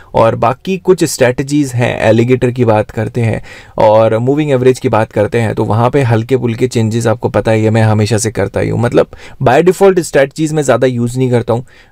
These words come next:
अ, टेस्टेड स्ट्रेटजीज में ज़्यादा बिलीव करता हूँ मैं।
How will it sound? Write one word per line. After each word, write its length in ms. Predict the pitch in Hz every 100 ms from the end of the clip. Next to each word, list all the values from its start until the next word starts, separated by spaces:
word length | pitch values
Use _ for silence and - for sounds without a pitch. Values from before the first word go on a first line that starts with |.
| -
अ, 160 | 101
टेस्टेड 480 | 104 135 131 - 147
स्ट्रेटजीज 580 | 131 - 113 123 123 123
में 200 | 120 113 117
ज़्यादा 280 | 113 107
बिलीव 320 | 110 110 110 104
करता 240 | 107 98 92
हूँ 100 |
मैं। 120 | 95